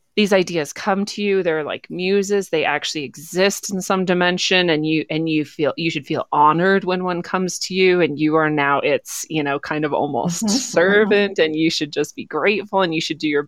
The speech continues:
Speaker 1: best to give it all this time and let it out. 'Cause if you don't, it will go to someone else. And
Speaker 2: Mm-hmm,
Speaker 1: so I had this
Speaker 2: mm-hmm.
Speaker 1: fear.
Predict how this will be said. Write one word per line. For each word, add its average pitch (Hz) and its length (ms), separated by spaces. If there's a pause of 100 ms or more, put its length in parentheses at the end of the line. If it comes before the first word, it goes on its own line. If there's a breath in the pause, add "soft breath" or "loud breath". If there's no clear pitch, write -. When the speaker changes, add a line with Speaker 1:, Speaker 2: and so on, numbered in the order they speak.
Speaker 1:
best 180 320
to 165 60
give 147 160
it 147 80
all 139 140
this - 160
time 208 360
and 175 80
let 139 120
it 170 80
out. 240 200 (360 loud breath)
'Cause 233 120
if 254 140
you 240 120
don't, 240 400
it 196 160
will 180 120
go 170 200
to 170 80
someone 156 340
else. 156 260
And 151 140
Speaker 2:
Mm-hmm, 208 320
Speaker 1:
so 453 100
I 175 40
had 190 180
this 370 180
Speaker 2:
mm-hmm. - 140
Speaker 1:
fear. 226 460